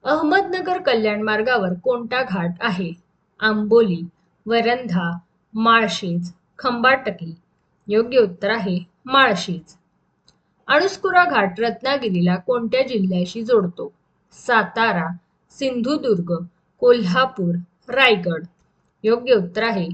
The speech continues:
कोल्हापूर. रायगड जिल्ह्यातील माणगाव व पुणे जिल्ह्यातील मुळशी तालुक्यांना जोडणारा घाट कोणता? वरंधा, घोणसे, ताम्हिणी, बोरघाट. योग्य उत्तर आहे ताम्हिणी.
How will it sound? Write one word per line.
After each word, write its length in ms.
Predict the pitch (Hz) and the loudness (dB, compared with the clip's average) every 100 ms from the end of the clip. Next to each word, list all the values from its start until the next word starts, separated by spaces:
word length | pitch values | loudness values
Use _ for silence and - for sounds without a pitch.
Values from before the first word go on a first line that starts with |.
| - | -4
कोल्हापूर. 640 | 254 233 214 262 262 170 143 - _ _ _ _ _ _ _ _ _ - | 4 4 4 0 -2 -4 -10 -12 _ _ _ _ _ _ _ _ _ -2
रायगड 440 | 254 269 269 349 | 4 6 4 0
जिल्ह्यातील 680 | 330 285 214 226 233 214 180 | -2 -2 -2 -2 -4 -2 -4
माणगाव 580 | 208 233 240 233 190 156 175 _ | 0 0 0 0 -2 -2 -6 _
व 100 | 262 | -6
पुणे 320 | 269 285 277 | -2 0 2
जिल्ह्यातील 640 | 302 302 285 254 262 294 285 | 0 -2 -4 -2 -4 -4 -6
मुळशी 540 | 285 269 240 - 175 180 | 0 2 0 -4 -6 -2
तालुक्यांना 760 | 233 220 240 - 220 180 175 185 | 0 0 0 -4 -2 0 0 2
जोडणारा 580 | 220 214 233 233 240 | 4 4 0 -2 -2
घाट 280 | 233 190 180 175 - | -2 -2 -4 -4 -6
कोणता? 440 | 233 185 160 151 - _ _ _ _ _ 214 | -6 -6 -8 -12 -14 _ _ _ _ _ -2
वरंधा, 640 | 226 226 254 240 180 170 175 _ _ _ - | 2 2 2 -2 -2 -2 -6 _ _ _ -6
घोणसे, 680 | 202 247 254 - 190 175 175 _ _ - | 0 2 0 -2 -4 -4 -6 _ _ -4
ताम्हिणी, 680 | 240 240 208 277 247 180 175 - _ _ | -2 0 -2 -4 -2 -2 -4 -6 _ _
बोरघाट. 680 | 240 302 294 226 160 185 - _ _ _ - | 2 8 8 8 -2 -6 -8 _ _ _ 0
योग्य 300 | 226 247 240 | 2 2 2
उत्तर 300 | 185 175 208 | -2 -2 -2
आहे 260 | 233 185 165 180 - | -2 -2 -6 -10 -4
ताम्हिणी. 540 | 240 226 214 233 175 | -2 -2 -2 -4 -4